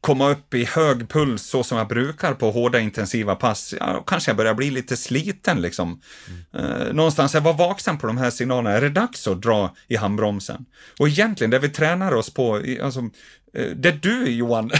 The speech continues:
Speaker 1: <laughs> nu tränar på är ju en form av medvetenhet. Hur tänker jag? Hur känner jag?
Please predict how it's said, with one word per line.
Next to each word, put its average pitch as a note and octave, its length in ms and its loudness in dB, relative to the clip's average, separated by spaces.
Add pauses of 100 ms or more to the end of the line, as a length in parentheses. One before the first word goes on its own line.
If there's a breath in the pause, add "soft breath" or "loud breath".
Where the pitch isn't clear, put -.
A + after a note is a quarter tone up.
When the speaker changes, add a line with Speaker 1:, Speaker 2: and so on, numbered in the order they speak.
Speaker 1:
<laughs> D#4 140 4
nu C#3 160 2
tränar A2+ 240 0
på A2+ 160 0
är F#3 140 2
ju G3 160 0
en G#2+ 160 -2
form C#3+ 260 0
av A#2+ 100 2
medvetenhet. D#3+ 1080 -2 (240 soft breath)
Hur D3+ 120 2
tänker G3 460 0
jag? F#2+ 100 2
Hur C3+ 140 -2
känner F3+ 420 0
jag? D#2+ 180 -2